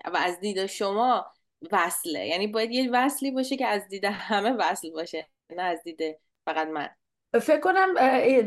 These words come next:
Speaker 2: همه ما، اه، که تجربه رو تو دبستان داشتیم، یه مدارایی بود وصل می‌کردیم که یه، اه، کلید داشت. این کلیده رو وقتی می‌زدیم چراغ روشن می‌شد و حالا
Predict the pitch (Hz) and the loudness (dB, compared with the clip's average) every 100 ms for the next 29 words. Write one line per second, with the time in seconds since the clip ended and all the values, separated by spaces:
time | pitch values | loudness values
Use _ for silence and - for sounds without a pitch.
0 | 220 220 247 254 302 330 269 247 277 277 | 2 0 0 2 4 4 4 2 0 0
1 | 220 208 202 240 214 208 254 196 208 220 | 2 0 2 2 0 0 0 0 0 0
2 | 247 269 233 202 196 196 233 240 254 254 | 0 0 2 2 0 -2 -4 -2 0 -2
3 | - 240 214 269 277 214 214 208 226 277 | -2 -4 0 4 4 4 2 2 0 0
4 | 254 302 320 180 190 196 196 208 202 196 | -2 -2 -2 -2 0 0 -2 -6 -6 -2
5 | 202 196 190 202 196 202 190 185 208 202 | 2 2 2 0 -2 -2 -2 0 0 0
6 | 185 175 - 196 233 247 214 185 180 214 | -2 -4 -2 0 0 4 4 4 0 -6
7 | 214 196 196 214 226 208 190 190 196 196 | -4 0 2 2 2 0 -4 -2 0 2
8 | 190 190 233 254 240 196 196 220 226 196 | 2 2 0 0 2 4 4 4 0 0
9 | 220 240 226 233 202 190 196 208 | -4 -4 -2 0 2 2 2 0